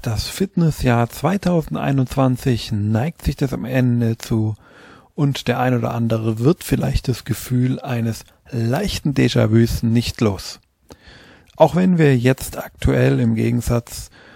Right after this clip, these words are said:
zum Anfang des Jahres geöffnet sind, so sind doch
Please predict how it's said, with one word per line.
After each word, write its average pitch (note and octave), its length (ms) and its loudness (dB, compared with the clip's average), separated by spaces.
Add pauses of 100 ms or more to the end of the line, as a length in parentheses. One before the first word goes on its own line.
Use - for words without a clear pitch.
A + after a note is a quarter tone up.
(160)
zum A2+ 260 -4
Anfang C#3+ 440 0
des A2+ 160 -4
Jahres A2+ 560 -4 (320)
geöffnet C#3+ 500 2
sind, C#3+ 380 2
so A2+ 260 2
sind B2 300 0
doch A2+ 240 -2